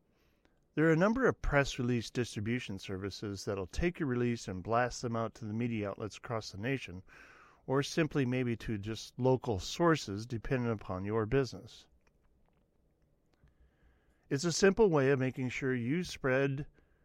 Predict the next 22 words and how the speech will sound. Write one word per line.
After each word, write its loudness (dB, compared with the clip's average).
your 4
message -4
out 4
to -4
the -2
public. -6
But 0
remember 2
this, 0
press 2
releases 0
are 2
easy 2
to 4
overuse, 0
and -2
you -2
gotta 4
use 4
legitimate 4
s-, -12
sources. -2